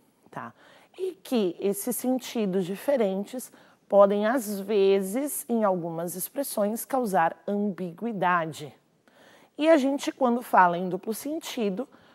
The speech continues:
vai falar exatamente dessa questão de polissemia, né? As várias possibilidades de significados de uma mesma palavra.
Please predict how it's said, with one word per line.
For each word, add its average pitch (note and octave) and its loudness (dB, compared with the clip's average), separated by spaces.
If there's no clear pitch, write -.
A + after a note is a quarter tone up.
vai B3 0
falar A#3 4
exatamente G#3 0
dessa F3+ -6
questão F#3 -6
de - -16
polissemia, F#3 -2
né? C#3+ -10
As D3 -16
várias F3 -2
possibilidades F3+ 0
de F3 -8
significados E3+ -8
de F3+ -10
uma F3 -6
mesma D#3 -10
palavra. G3 -4